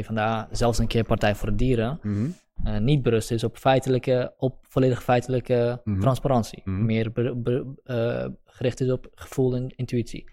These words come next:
Speaker 2: Mhm.
Speaker 1: Hoeft niet per se erg te zijn. Ehm,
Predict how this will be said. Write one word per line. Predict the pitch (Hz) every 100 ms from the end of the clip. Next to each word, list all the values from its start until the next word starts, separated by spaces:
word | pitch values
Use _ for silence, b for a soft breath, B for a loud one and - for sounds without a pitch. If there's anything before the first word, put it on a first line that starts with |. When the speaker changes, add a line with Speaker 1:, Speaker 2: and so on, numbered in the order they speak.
| -
Speaker 2:
Mhm. | 98
Speaker 1:
Hoeft | 107 131
niet | 147
per | 127
se | 113
erg | 107 101
te | -
zijn. | 104 - _ _ - _ _ _ _ _ _ _ _ _ _ _ _
Ehm, | 135 127 127 127 127